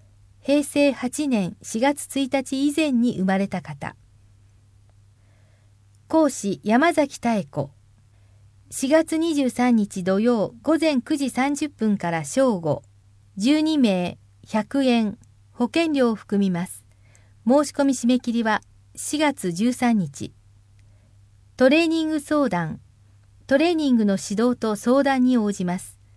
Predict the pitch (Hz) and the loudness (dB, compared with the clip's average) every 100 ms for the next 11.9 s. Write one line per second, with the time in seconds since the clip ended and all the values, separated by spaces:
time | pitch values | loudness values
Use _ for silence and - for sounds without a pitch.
0 | - - - - - - - - 240 247 | -20 -20 -20 -20 -20 -20 -20 -6 0 0
1 | - 247 240 226 233 _ - 294 311 - | 2 0 2 0 -4 _ -4 0 0 0
2 | 339 320 202 180 - 226 262 247 208 143 | -2 0 -2 -2 -2 -2 0 -2 -2 -4
3 | 147 139 - _ _ - - - - _ | -8 -8 -16 _ _ -20 -20 -20 -20 _
4 | - - - - - 285 262 - 185 175 | -20 -20 -20 -20 0 2 2 0 -4 -4
5 | - 214 277 330 294 - 214 208 139 - | 0 4 4 4 0 -4 -4 -4 -6 -6
6 | - - - - - - _ _ - _ | -8 -10 -20 -20 -20 -20 _ _ -20 _
7 | - - 320 311 254 240 277 254 208 214 | -8 -2 0 2 2 2 2 0 -2 0
8 | 214 185 - 165 170 185 214 233 180 - | 0 -2 -4 -6 -2 0 2 0 0 -4
9 | 220 302 349 294 196 311 330 247 240 277 | 0 2 4 2 4 4 2 -2 0 0
10 | 285 294 - 220 196 160 160 - 208 320 | -2 -6 -2 -2 -2 -4 -6 -6 -6 -2
11 | 302 240 226 233 247 - - 160 147 | -2 0 2 2 0 -8 -8 -8 -8